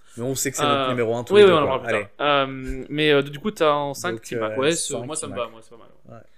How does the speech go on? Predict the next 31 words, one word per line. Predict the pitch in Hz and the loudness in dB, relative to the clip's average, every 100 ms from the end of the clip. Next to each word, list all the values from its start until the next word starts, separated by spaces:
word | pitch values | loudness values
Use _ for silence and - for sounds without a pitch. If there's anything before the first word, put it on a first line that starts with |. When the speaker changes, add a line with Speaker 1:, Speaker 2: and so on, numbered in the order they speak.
| - - | -20 -20
Speaker 2:
En | 147 | -18
quatre, | 147 196 202 | -6 -6 -6
moi, | 160 | -12
j'ai | 151 | -10
Kobe. | 165 151 202 - - - | -12 -12 -16 -20 -20 -20
Speaker 1:
Hmm. | 127 131 - - - - - - | -18 -18 -20 -20 -20 -20 -20 -14
Speaker 2:
Euh, | 131 127 | -10 -8
les | |
gens | 127 151 | -8 -10
oublient | 147 151 | -10 -12
souvent | 147 147 | -14 -14
parce | 139 | -14
que | 139 127 120 | -12 -10 -12
les | 110 | -14
gens | 123 123 | -16 -18
le | |
prennent | 120 131 | -20 -20
pour | - 117 | -20 -20
un | |
scoreur, | - 127 143 | -16 -12 -12
mais | 135 113 107 135 - - | -14 -20 -20 -20 -20 -20
Speaker 1:
Hmm. | 127 120 - | -18 -18 -18
Speaker 2:
Kobe, | - 127 | -16 -12
il | 143 | -10
a | 131 | -10
Speaker 1:
Mais | |
Speaker 2:
des, | 123 | -8
Speaker 1:
c'est | 120 | -8
pas | 98 107 | -6 -8
un | |
scoreur. | - 107 98 | -4 -6 -6